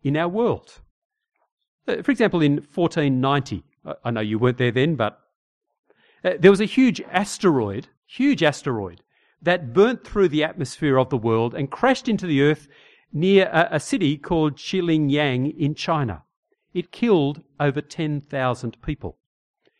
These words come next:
Now, can you imagine if you lived in that region and you saw that happen? What would you make of it? Y-, you'd remember it for the rest of your life, wouldn't you? This huge flaming ball hurtling towards you out of the sky, s-,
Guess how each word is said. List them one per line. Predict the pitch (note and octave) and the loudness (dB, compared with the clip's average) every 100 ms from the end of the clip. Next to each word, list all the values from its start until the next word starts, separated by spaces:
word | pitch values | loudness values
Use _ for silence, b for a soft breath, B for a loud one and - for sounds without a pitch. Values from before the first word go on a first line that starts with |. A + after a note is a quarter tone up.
| _ | _
Now, | B3+ | -4
can | B3 F4+ | 0 2
you | |
imagine | F4 A#3+ A3+ G3+ | 2 2 0 0
if | F3+ F#3 | -2 -2
you | F3+ | 0
lived | E3 F3 F3 | 2 2 2
in | D#3 | -2
that | D#3 | -2
region | D3 C#3+ C3+ B2 A#2 b b | 0 -2 0 -4 -4 b b
and | D#3+ E3 | 0 2
you | F3 | 0
saw | - - F3+ F3 | -2 -2 0 2
that | C#3 C3 | 0 -2
happen? | B2 G#2+ E2+ G2 _ _ _ G#3+ | -4 -6 -10 -16 _ _ _ -4
What | E4 | 0
would | F#4 | 2
you | E4+ | 2
make | A#3+ A#3+ A#3+ | 2 0 -2
of | A2+ | -4
it? | E2+ - _ _ _ _ _ _ _ _ _ _ _ _ | -8 -16 _ _ _ _ _ _ _ _ _ _ _ _
Y-, | - - | -12 -2
you'd | D3+ B2 | 0 2
remember | C3 D#3 G3+ | 4 4 4
it | C#3 | 2
for | B2+ | 0
the | B2 | -2
rest | C#3+ C3 | -2 -2
of | |
your | A2 | -4
life, | A#2 F3 - | -4 -6 -6
wouldn't | F3+ F#3+ | -6 -6
you? | F2+ - _ _ _ - | -8 -12 _ _ _ -12
This | E3 | -12
huge | - - A3 A3+ G#3+ - | -12 -6 -2 0 -2 -4
flaming | - F3+ G#3+ G3+ F3 C3+ | -12 -6 -2 0 -2 0
ball | E3 A#3 F3 C3+ | 0 0 0 0
hurtling | G3+ A3 - F3 | 2 2 0 -2
towards | E3 D#3 F#3+ - | -4 -2 -2 0
you | D3+ | -2
out | D#3+ | -4
of | C#3+ | -8
the | |
sky, | C3+ - - G2+ - _ _ _ _ _ _ _ | -10 -8 -6 -6 -10 _ _ _ _ _ _ _
s-, | - - | -18 -16